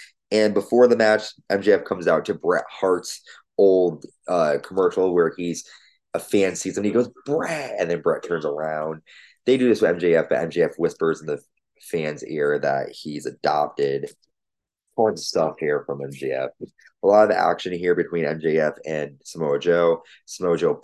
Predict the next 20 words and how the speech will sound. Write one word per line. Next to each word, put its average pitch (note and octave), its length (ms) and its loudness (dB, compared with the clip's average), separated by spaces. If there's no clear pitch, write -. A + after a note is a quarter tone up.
pile F2 240 0
drives E2 340 0
M D2+ 100 -8
J D#2 140 -4
F D2 100 -4
on D2 200 -6
the D2 80 -8
concrete - 560 -8
floor. A#2 560 2
He D2+ 140 -10
chokes - 380 -6
out G#2+ 200 4
M F#2 120 -6
J F2 240 0
F. E2+ 120 -2
He D2 180 -8
puts E2 200 -2
M D2 140 -6
J D2 160 -2
F C#2 60 -4